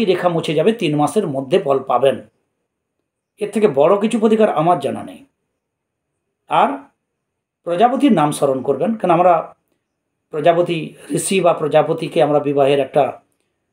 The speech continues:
অধিষ্ঠাত্রী দেবতা বলি, বলি। তাহলে প্র-, প্রজাপতির নাম স্মরণ করুন। নমো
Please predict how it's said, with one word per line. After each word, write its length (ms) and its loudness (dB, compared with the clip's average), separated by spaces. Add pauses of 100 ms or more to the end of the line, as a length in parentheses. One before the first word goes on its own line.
(300)
অধিষ্ঠাত্রী 580 -2 (120)
দেবতা 300 4
বলি, 200 0
বলি। 180 -4 (240)
তাহলে 200 -4
প্র-, 200 -4
প্রজাপতির 460 2
নাম 100 0
স্মরণ 200 -2
করুন। 200 4 (340)
নমো 300 2